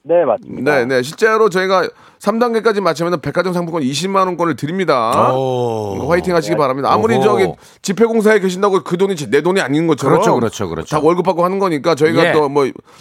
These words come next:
Speaker 2: 어, 실제로 상품권을 뭐 인수를 하시더라도 내 게 아니잖아요. 그죠?
Speaker 3: 맞아요.
Speaker 2: 실력으로 한번 따 보시기 바랍니다. 자, 첫 번째 문제부터 한번 시작해 보겠습니다. 준비됐죠?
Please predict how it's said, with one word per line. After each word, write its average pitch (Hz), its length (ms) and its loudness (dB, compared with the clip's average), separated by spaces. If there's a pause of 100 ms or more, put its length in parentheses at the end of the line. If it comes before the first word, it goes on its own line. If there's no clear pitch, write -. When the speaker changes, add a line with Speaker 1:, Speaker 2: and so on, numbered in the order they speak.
(200)
Speaker 2:
어, 127 280 2
실제로 208 800 4
상품권을 202 520 0 (120)
뭐 135 300 0 (120)
인수를 151 300 -2
하시더라도 151 800 0
내 117 100 -2
게 123 120 -4
아니잖아요. 175 560 -2
그죠? 135 280 -8
Speaker 3:
맞아요. 104 380 -2
Speaker 2:
실력으로 175 420 2
한번 127 240 -2
따 143 220 2
보시기 120 280 -8
바랍니다. 101 420 -2
자, 120 100 -4
첫 139 160 -6
번째 233 220 2
문제부터 170 380 -2
한번 160 180 -2 (280)
시작해 196 300 0
보겠습니다. 180 440 0
준비됐죠? 196 920 2